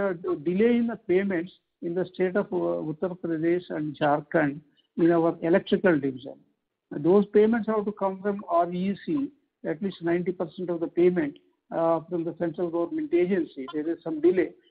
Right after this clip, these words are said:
but I think the payments are likely to be received, uh, very shortly. So, uh, we have to see the macro environment, how it is panning out, and, uh, uh, one twenty-five days, uh, debt collection period is definitely on the hi-, high,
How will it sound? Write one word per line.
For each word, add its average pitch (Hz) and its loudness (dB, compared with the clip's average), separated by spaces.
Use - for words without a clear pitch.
but 185 4
I 196 4
think 226 -2
the 185 -4
payments 190 -2
are 185 -4
likely 170 -6
to 175 2
be 165 2
received, 156 -2
uh, 165 0
very 160 0
shortly. 147 -4
So, 262 4
uh, 185 0
we 180 2
have 226 6
to 208 2
see 240 4
the 269 6
macro 240 2
environment, 165 -2
how 180 -4
it 180 -4
is 180 -10
panning 175 -2
out, 165 -2
and, 175 -4
uh, 175 0
uh, 175 -2
one 170 -2
twenty-five 180 -4
days, 180 2
uh, 165 -4
debt 165 -8
collection 175 -4
period 175 0
is 180 2
definitely 170 -6
on 165 0
the 165 -2
hi-, 156 -8
high, 190 -2